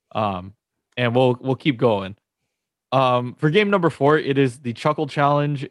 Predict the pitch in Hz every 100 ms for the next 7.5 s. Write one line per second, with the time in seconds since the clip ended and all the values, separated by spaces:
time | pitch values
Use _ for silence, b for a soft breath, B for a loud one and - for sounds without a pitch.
0 | _ 123 127 123 180 190 170 151 135 127
1 | 117 101 _ _ 143 135 135 127 110 101
2 | 107 127 - 147 156 160 156 - - 117
3 | 78 110 127 139 147 - 165 170 170 -
4 | _ _ _ _ _ _ 113 110 101 98
5 | - _ _ _ - 156 131 143 151 175
6 | - 135 135 135 127 127 123 123 110 110
7 | 110 - 123 135 139